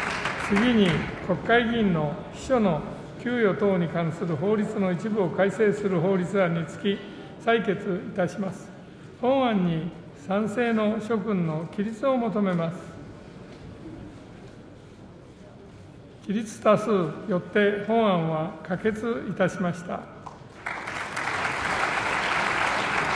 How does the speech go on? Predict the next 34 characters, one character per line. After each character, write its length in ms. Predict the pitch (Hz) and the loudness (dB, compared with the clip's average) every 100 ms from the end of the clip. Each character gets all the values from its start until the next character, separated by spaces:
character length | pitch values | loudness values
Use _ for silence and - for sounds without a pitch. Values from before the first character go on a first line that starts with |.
| - - - - - - - - - - - - | 0 -2 -2 -4 -4 -4 -4 -4 -4 -6 -6 -4
次 220 | 202 214 | 0 2
に、 320 | 226 190 160 - - | 4 4 2 -4 -4
国 120 | 180 | -4
会 320 | - 254 254 | 2 2 2
職 340 | - 240 226 233 | 0 -4 -2 0
員 220 | 196 170 | 2 2
の 260 | 151 156 226 | 0 -2 -2
育 200 | 165 233 | -4 -2
児 200 | 226 226 | -2 -4
休 240 | 254 247 | -2 -2
業 220 | 202 180 165 | 2 2 2
等 240 | 196 185 | 0 2
に 120 | 170 | 0
関 240 | 156 175 156 | 0 -2 -2
す 160 | - | -2
る 140 | 165 160 - - - - | -4 -4 -8 -14 -18 -4
法 120 | 196 208 | 2 2
律 260 | 214 - | 2 0
の 280 | 208 202 277 208 | 2 2 0 -4
一 160 | - | -6
部 240 | 240 240 202 | -4 -2 -2
を 60 | |
改 220 | 156 190 185 | 0 0 2
正 240 | 214 202 | 2 0
す 140 | - | 0
る 140 | 196 175 | -2 0
法 180 | 175 208 | 2 0
律 220 | 208 214 | 0 0
案 140 | 185 | 0
に 100 | 170 | 0
つ 140 | 156 - | -4 -6
き 200 | 220 220 - - - - | -6 -6 -10 -14 -14 -2
採 220 | 226 196 | 0 0
決 100 | 180 | -2